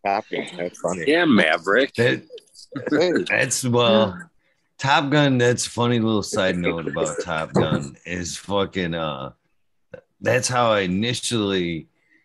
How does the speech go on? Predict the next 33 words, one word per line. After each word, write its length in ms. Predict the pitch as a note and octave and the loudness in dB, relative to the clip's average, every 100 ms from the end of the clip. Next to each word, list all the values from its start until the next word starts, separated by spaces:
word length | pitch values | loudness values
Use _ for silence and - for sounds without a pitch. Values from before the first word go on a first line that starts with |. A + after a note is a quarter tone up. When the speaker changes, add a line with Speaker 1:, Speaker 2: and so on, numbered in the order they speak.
| - | -10
Speaker 3:
kinda, 320 | - A2 G2 | -4 0 0
well, 180 | G2 A#2 | 0 0
I 140 | A#2+ B2 | 2 2
remember 580 | C3 C#3+ D3+ B2+ G2+ E2 | 2 -2 -2 0 -2 -4
seeing, 580 | - A2+ G#2 G2 F2+ F2 | -4 -2 0 0 -4 -4
like, 300 | E2 D#2 C#2 _ - | -6 -8 -12 _ -14
Sir 360 | E2+ - G#2+ G#2 | -8 -4 -2 0
Hal, 540 | F2+ E2 D2+ D2+ - _ | 0 -2 -2 -4 -8 _
you 140 | D#2 D#2+ | -12 -6
guys 300 | E2+ D#2 D#2 | -4 -6 -4
all 260 | D2+ D2+ D2+ | -4 -4 -6
know 340 | D2+ D2 D2+ | -6 -6 -8
Sir 340 | C#2+ E2 D2 C#2 | -12 -10 -8 -8
Hal 200 | A1+ B1+ | -8 -12
from 200 | C2+ B1+ | -14 -18
chat, 500 | - C2 A#1+ A1+ - _ _ _ _ _ E2 | -12 -10 -10 -12 -16 _ _ _ _ _ -8
uh, 360 | E2 C#2 B1 A1+ _ _ _ _ - - _ | -6 -4 -8 -12 _ _ _ _ -20 -20 _
from 520 | - A2 G2+ F#2 F2+ - _ _ _ _ | -4 -2 0 -2 -8 -12 _ _ _ _
chat, 400 | - A2+ G2+ F2+ - - - E2+ | -4 0 0 -2 -10 -20 -12 -6
the 100 | F2+ | -6
chats 560 | F#2+ F2+ E2+ E2+ - | -2 -2 -2 -4 -10
way, 200 | E2+ F2 | -6 -4
you 260 | F#2 E2 D#2+ | -2 -4 -6
know, 160 | D#2+ | -6
back 360 | D2 D#2+ D#2+ D#2+ | -4 -2 -2 -4
when 120 | D#2+ | -8
I 80 | D2+ | -8
was 300 | D2 D2+ C2 | -6 -8 -8
doing 680 | D2+ E2 D#2 D2+ D2 C#2+ C2+ | -6 -4 -4 -8 -8 -12 -10
the 200 | D2+ D2+ | -8 -4
other 240 | E2 D#2+ D#2 | -4 -4 -8
show 300 | D#2+ D2+ C#2+ | -8 -8 -8
days. 760 | D2 D2 C#2 C#2 C#2 - | -8 -8 -10 -10 -12 -14